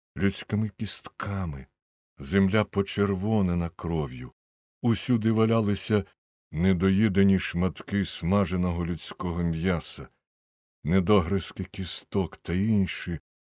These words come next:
залишки кривавого бенкету, яким ці нелюди відсвяткували свою перемогу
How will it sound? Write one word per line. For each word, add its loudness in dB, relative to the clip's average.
залишки -2
кривавого -2
бенкету, -6
яким 0
ці -4
нелюди 2
відсвяткували -2
свою -4
перемогу 0